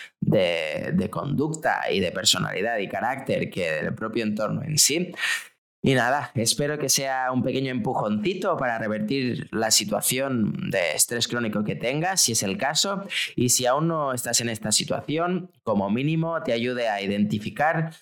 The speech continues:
algunos parámetros o algunas actitudes que te ayuden a mejorar, eh, tanto tu conducta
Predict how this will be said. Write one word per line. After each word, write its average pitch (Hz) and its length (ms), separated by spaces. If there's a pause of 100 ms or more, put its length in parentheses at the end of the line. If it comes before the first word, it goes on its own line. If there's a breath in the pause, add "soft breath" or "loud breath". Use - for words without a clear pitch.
(220)
algunos 123 1080
parámetros 175 880
o 98 320
algunas 98 460
actitudes 135 720
que 117 120
te 104 80
ayuden 107 320
a 107 60
mejorar, 117 680
eh, 50 540
tanto 95 300
tu - 120
conducta 196 680